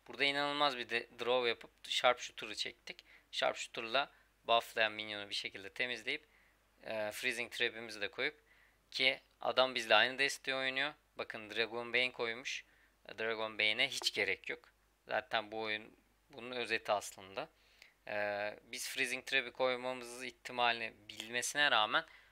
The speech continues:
bu taunt'la diğer el vuracak. Mesela bu bir hata bence.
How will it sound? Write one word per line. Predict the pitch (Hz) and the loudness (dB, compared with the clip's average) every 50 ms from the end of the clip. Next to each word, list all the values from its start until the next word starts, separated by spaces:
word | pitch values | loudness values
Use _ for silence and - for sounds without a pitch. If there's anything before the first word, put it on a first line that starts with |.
| _ _ - | _ _ -20
bu | 127 - | -14 -2
taunt'la | - 143 123 113 107 - - 127 123 | 4 6 8 8 6 4 0 -2 2
diğer | 120 123 123 120 113 | 4 6 6 8 8
el | 120 135 | 6 4
vuracak. | 131 123 120 107 107 98 - 98 | 4 0 -2 -2 -2 -2 -2 -6
Mesela | 101 98 - 110 104 101 98 | -10 -10 -6 -6 -6 -6 -6
bu | 117 131 131 - 117 | -10 -12 -12 -12 -8
bir | 113 123 135 | -6 -6 -2
hata | 127 123 120 - - - 110 92 - - _ - | 0 0 0 0 0 0 -2 -2 -2 -6 _ -6
bence. | - 101 95 90 90 95 95 | -6 -6 -6 -6 -12 -16 -16